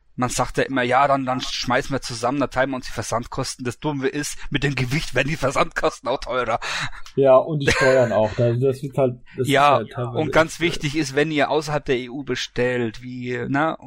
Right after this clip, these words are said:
Speaker 1: wie Russland oder Australien, ähm, ihr müsst Zollgebühren zahlen. Wenn ihr Holz, das ist auch noch wichtig zu sagen, wenn ihr sagt, das ist, ähm, Modellbau, ähm, Holzmodellbau, dann,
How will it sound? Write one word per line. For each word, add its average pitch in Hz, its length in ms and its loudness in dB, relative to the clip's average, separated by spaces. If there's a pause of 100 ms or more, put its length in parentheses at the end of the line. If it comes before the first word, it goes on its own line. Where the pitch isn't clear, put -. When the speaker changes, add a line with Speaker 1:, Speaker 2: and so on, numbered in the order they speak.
(160)
Speaker 1:
wie 127 100 -8
Russland 135 340 -4
oder 120 160 -2
Australien, 120 560 -4 (480)
ähm, 120 380 -2 (260)
ihr 127 240 -2
müsst 139 400 -6 (100)
Zollgebühren 127 540 -2
zahlen. 113 460 -4
Wenn 156 160 0
ihr 160 260 0
Holz, 180 300 0
das 156 140 -6
ist - 100 -2
auch 151 80 -2
noch 156 100 -6
wichtig - 240 -14
zu 127 140 -12
sagen, 143 220 -2 (200)
wenn 170 160 0
ihr 180 140 -4
sagt, - 260 -2
das - 180 -8
ist, - 280 -12
ähm, 131 440 -4
Modellbau, 147 840 2
ähm, 143 260 0
Holzmodellbau, 196 800 2 (840)
dann, 151 480 2